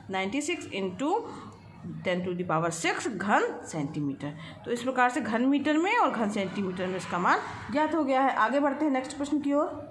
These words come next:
दसवां प्रश्न है बच्चों, एक बर्तन की धारिता चौबीस लीटर है, इसकी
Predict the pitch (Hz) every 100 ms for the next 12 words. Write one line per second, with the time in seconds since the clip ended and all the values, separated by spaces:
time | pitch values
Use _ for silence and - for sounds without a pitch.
0 | - - _ - - - - - - -
1 | - - 220 240 320 311 311 320 320 294
2 | 311 392 - - - 311 294 214 254 233
3 | 339 330 262 240 226 226 302 320 233 185
4 | 208 185 170 175 175 165 - - - -
5 | - - 277 - -